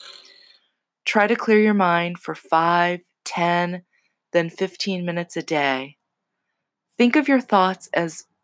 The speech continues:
waves on a beach that come and go, or a train speeding by the station.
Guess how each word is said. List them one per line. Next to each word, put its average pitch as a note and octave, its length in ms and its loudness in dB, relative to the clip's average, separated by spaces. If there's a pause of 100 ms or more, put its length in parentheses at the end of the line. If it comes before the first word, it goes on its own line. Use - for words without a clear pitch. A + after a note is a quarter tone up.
(260)
waves F3+ 540 2
on F#3 120 2
a F3+ 80 -2
beach - 500 -4
that - 200 0
come G3+ 720 0 (720)
and D3+ 200 -8
go, F3 680 -2 (760)
or F#3 200 6
a F3+ 40 2
train F#3 560 2
speeding F#3 540 0
by F3 200 4
the E3 80 -2
station. F#3 840 0